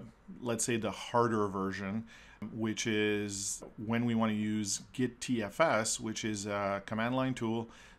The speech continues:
that basically will go in and look at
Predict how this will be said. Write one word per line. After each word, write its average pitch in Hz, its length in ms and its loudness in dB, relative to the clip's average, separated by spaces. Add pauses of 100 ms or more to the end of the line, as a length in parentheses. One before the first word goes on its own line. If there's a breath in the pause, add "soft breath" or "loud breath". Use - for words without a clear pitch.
(100)
that 104 320 -4
basically 123 540 0
will 107 300 0
go 117 340 4
in 120 400 2
and 101 440 -2
look 120 260 -2
at 104 100 -4